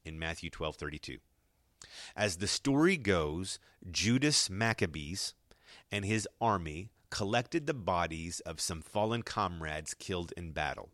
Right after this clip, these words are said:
When they discovered these men were carrying sacred tokens of idols of Jamnia, which the law forbids the Jews to wear, Judas and his companions discerned they had died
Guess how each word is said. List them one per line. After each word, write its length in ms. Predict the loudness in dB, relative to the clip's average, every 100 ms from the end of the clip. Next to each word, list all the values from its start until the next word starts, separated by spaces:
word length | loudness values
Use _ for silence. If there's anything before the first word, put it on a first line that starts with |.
| _ _ _ _ _ -20 -20 -8 -2
When 160 | 4
they 120 | 6
discovered 540 | 8 8 8 6 6 2
these 220 | 0 2
men 200 | 2 2
were 120 | 2
carrying 580 | 0 0 2 2 -2 -2
sacred 560 | 0 2 2 0 -2 0
tokens 480 | 0 0 -2 -4 -4
of 200 | -4 0
idols 500 | 2 4 4 0 -2
of 400 | -2 0 0 -2 -12 -20 -8
Jamnia, 720 | 0 2 2 0 -2 -2 -6 _ -20 -20 -18 0
which 240 | 4 4 6
the 120 | 6
law 280 | 10 12 10
forbids 640 | 6 0 4 4 4 0
the 120 | -2
Jews 420 | 0 2 2 0
to 140 | 0 0
wear, 440 | 2 0 -2 -6 -10 -20 -20 -20 -20 -12
Judas 500 | -2 4 4 6 2
and 140 | 2 0
his 100 | 0
companions 760 | -2 -2 0 2 0 -2 -4
discerned 880 | -2 0 2 4 4 4 2 -4 -8 -14 -20 -16 0
they 160 | 2
had 300 | 4 2 2
died 720 | 2 4 6 4 0 -2 -4